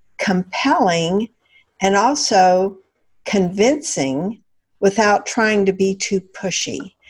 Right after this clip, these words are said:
And Mark, I know you have a lot of expertise in that area, and so I'm looking forward to having you share that. And in addition, Mark's gonna be telling us about Apple and Steve Jobs and how they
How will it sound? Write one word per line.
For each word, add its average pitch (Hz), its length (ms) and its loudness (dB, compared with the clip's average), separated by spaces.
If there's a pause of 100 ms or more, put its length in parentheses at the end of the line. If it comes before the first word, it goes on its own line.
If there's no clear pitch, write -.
(280)
And 208 420 0
Mark, 247 440 0 (100)
I 208 80 2
know 214 160 2
you 220 220 -2
have 214 180 -2
a 185 80 4
lot 208 200 2
of 196 120 -8
expertise 208 880 -4
in 208 240 2
that 175 320 0
area, 185 640 2
and 180 220 -2
so 180 540 -2
I'm 180 160 -2
looking 214 340 -2
forward 214 280 2
to 190 60 -2
having 190 300 0
you 180 100 -2
share 175 360 -2
that. 196 480 2
And 185 160 -2
in 180 100 0
addition, 180 920 -4 (600)
Mark's 226 340 0
gonna 294 240 0
be 247 160 -2
telling 226 400 -2
us 226 240 -2
about 180 560 0 (400)
Apple 220 540 2
and 180 180 -4
Steve 208 460 -4
Jobs 202 720 0
and 180 160 -2
how 202 320 0
they 220 380 0